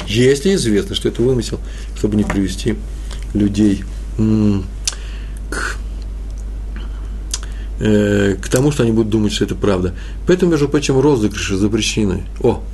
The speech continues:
хорошая, серьёзная вещь, я вам сейчас говорю. Э, первоапрельские, новогодние, ки-, э, ки-, какие угодно другие. Евреи в этом славятся. Почему? Потому что у нас, э,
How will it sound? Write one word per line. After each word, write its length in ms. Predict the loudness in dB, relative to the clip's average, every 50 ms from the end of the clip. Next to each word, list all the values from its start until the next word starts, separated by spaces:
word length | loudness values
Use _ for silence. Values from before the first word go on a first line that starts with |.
| -8 -8
хорошая, 320 | -2 0 0 0 0 0 0
серьёзная 380 | 2 4 4 4 2 2 2
вещь, 220 | 4 2 2 0 -2 -8 -8 -8 -8 -8 -8 -6 -4
я 60 | -2 0
вам 40 |
сейчас 160 | 2 2 0 2
говорю. 320 | 2 2 4 4 2 0 -2 -6 -8 -8 -8 -8 -8 -8 0 2
Э, 180 | 4 4 4 4
первоапрельские, 680 | 4 4 4 2 2 2 2 4 2 0 0 0 0
новогодние, 500 | 2 2 0 2 2 2 2 4 2 0
ки-, 220 | 0 0 -4 -4 -4
э, 300 | 0 0 2 2 2 0
ки-, 260 | 0 2 0 0 0 -2 -6 -8
какие 160 | -2 2 2 4
угодно 280 | 4 4 2 2 2
другие. 340 | 0 0 0 0 0 -2 -2 -4 -6 -10 -10 -10 -10 -8 -8 -8 -8 -8 -8 -8 -8 -8 -8 -8 -8 -8 -4 0
Евреи 340 | 2 4 6 6 6 6 6
в 120 | 6 6
этом 220 | 4 4 2 0 -2
славятся. 440 | 0 2 2 4 4 2 2 0 -2
Почему? 260 | -2 -2 -2 -2 -2
Потому 240 | 0 -2 -2 -2 -4
что 160 | -2 0 0
у 60 | 0
нас, 380 | 2 0 -2 -2 -4 -6 -2 0
э, 240 | 0 0 0 0